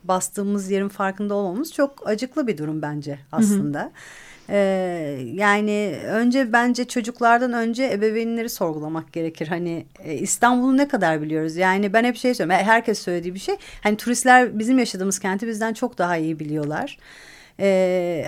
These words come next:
Speaker 1: ama hakikaten hala, e, bu kadar, e, bu çarpık kentleşmeye ya da, e, ısrarla direnen bir kenti bence yani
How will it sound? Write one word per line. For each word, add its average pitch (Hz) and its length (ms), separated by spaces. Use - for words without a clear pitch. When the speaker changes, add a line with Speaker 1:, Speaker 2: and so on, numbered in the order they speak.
Speaker 1:
ama 262 460
hakikaten 208 720
hala, 190 720
e, 175 280
bu 202 40
kadar, 185 420
e, 165 400
bu 170 200
çarpık 185 440
kentleşmeye 185 680
ya 165 180
da, 180 260
e, 165 300
ısrarla 214 580
direnen 202 440
bir 185 100
kenti 185 460
bence 247 640
yani 220 560